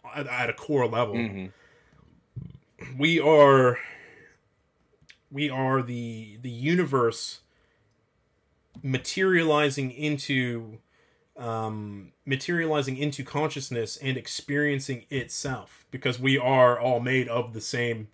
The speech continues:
Speaker 1: materials as everything else in the universe. So, by proxy, we,
Speaker 2: Mm.
Speaker 1: we are a bit of that universe. But the consciousness thing kind of throws me out a little bit, because it's, it's like we,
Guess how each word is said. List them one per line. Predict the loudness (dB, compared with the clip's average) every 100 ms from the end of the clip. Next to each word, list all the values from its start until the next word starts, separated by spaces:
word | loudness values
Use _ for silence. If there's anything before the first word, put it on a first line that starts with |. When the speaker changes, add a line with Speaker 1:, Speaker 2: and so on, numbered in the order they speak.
| _ _
Speaker 1:
materials | -14 -2 2 2 2
as | 2 2 -2
everything | -4 -4 -6 -6
else | -6 -6
in | -10
the | -6
universe. | -2 -2 -2 -6 -8 -16 _ _ _ _ _
So, | -6 2 6 6 6 -2 _ _ _ _ _ _ _ _ _ _ _ _ 0
by | 2 4
proxy, | 4 2 2 -4 -2
we, | 2
Speaker 2:
Mm. | 4 6 4 2 0 -2 -2
Speaker 1:
we | 0 0
are | 2 2 2 0
a | -4 -8 -4
bit | 2 2 2
of | 6 6 8
that | 4 4
universe. | 0 -2 0 -2 -4 -10 -18 _ _ _ _ _ _ _ _ _
But | 4 4 -2
the | -2 -2
consciousness | -2 -2 -2 -2 -4 -4 -4 -4
thing | -2 -4
kind | -4 -2
of | -2
throws | -4 -4 -4
me | -4
out | -2 -2
a | -2
little | -4
bit, | -6 -12
because | -14 -8 -6 -6
it's, | -12 -12 -12
it's | -14 -6
like | -4 -4 -6
we, | -8 -6